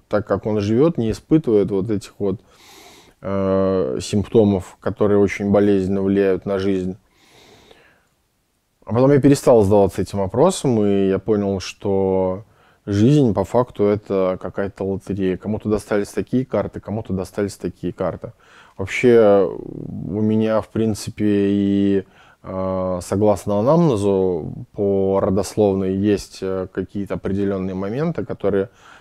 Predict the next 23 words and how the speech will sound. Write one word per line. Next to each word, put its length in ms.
могли 300
бы 140
повлиять 680
на 600
наследственность, 1200
э, 180
в 120
этом 260
плане. 340
Ну, 440
а 80
какая 320
разница 480
сейчас 360
уже? 240
Ну, 220
вот 120
есть 220
как 220
есть. 360
Так 220
и 40
живем. 400